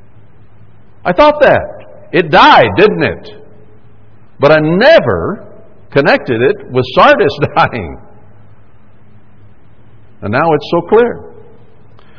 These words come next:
Moreover, the word of the Eternal c-, came to me,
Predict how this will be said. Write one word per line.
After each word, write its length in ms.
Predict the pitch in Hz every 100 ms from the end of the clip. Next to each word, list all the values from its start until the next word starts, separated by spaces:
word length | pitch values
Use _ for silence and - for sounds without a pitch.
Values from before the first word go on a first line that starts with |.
| - - -
Moreover, 380 | 127 190 226
the 140 | 190 170
word 140 | 170
of 80 | 151
the 60 | 139
Eternal 340 | 135 147 139
c-, 400 | - 131 - -
came 260 | - 151 147
to 80 | 113
me, 140 | 113